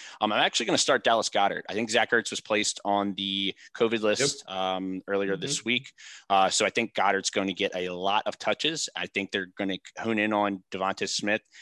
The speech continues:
Speaker 1: and Jalen Reagor, which is gonna open up that middle of the field, and a couple of dump offs probably to Goddard. Um, so I think Goddard could get, you know, anywhere from eight to ten, um, eight to ten looks in this game,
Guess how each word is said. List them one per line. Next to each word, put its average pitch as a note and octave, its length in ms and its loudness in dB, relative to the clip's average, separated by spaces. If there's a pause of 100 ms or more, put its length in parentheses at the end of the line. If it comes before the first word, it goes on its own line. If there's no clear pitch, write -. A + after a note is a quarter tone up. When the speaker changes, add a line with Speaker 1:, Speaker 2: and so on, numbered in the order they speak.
(100)
Speaker 1:
and F2 100 -10
Jalen F#2+ 280 0
Reagor, G2+ 360 -4
which F2+ 160 -10
is E2+ 80 -10
gonna F#2+ 240 -2
open F#2+ 220 -4
up F#2+ 140 -4
that F#2+ 140 -2
middle F#2+ 200 -4
of F#2 60 -10
the F#2 60 -10
field, G2 340 -2 (340)
and G2 140 0
a - 40 -8
couple - 240 -6
of G2+ 60 -6
dump G#2 240 2
offs G2 260 2
probably G2 440 -2
to - 240 -4
Goddard. F2 460 -4
Um, F2 200 -10
so G#2+ 120 -4
I G#2 40 -2
think C3 220 0
Goddard G#2 340 2
could G2 200 -6
get, G2+ 220 0 (260)
you C3 80 2
know, G#2+ 60 4
anywhere A2 220 2
from G2+ 180 -4
eight G#2 200 -6
to G2+ 80 -4
ten, G2+ 380 -2 (400)
um, F#2+ 380 2
eight G#2 120 -2
to - 60 -12
ten G#2 200 -2
looks G2 240 0
in G#2+ 60 0
this G2+ 160 -4
game, G#2 320 0